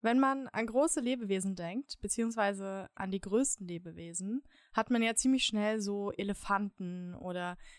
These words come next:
riesige Bäume, Blauwale oder sowas im Kopf. Und an viele Organismen denkt man dabei erstmal gar nicht. Beispiel:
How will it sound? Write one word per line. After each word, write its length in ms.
riesige 340
Bäume, 720
Blauwale 800
oder 220
sowas 280
im 80
Kopf. 360
Und 500
an 140
viele 360
Organismen 880
denkt 280
man 140
dabei 320
erstmal 420
gar 260
nicht. 540
Beispiel: 640